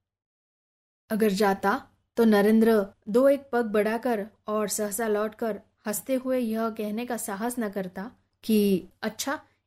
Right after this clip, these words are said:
एक काम न किया जाए, जो वस्तु आरंभ से ही इतने दुखों की जड़ है,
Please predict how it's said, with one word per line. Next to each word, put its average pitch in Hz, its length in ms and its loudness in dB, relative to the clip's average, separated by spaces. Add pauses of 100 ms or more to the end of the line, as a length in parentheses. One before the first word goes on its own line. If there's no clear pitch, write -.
(120)
एक 247 180 0
काम 214 300 2
न 294 40 0
किया 302 220 -2
जाए, 262 280 -2 (540)
जो 214 280 2
वस्तु 226 340 0
आरंभ 214 380 0
से 247 120 -4
ही 254 100 -2
इतने 226 380 -2
दुखों 208 280 -2
की 226 120 -4
जड़ 190 240 -2
है, 233 260 -10